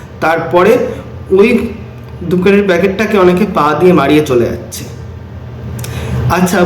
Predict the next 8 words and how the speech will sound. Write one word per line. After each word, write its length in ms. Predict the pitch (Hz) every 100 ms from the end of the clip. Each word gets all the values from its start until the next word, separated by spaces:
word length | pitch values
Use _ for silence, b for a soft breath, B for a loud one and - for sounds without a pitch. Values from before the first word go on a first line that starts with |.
| 175
ভগবান 440 | 170 165 185 196 196
কি 100 | 208
আমাদের 240 | 208 214 196
পায়ের 240 | 156 165 170
তলায় 200 | 202 208
পড়ে 140 | 202 214
থাকবার 380 | 220 220 233 240 240 233 - - - - - - - - 180 175
জন্য 540 | 220 226 233 240 240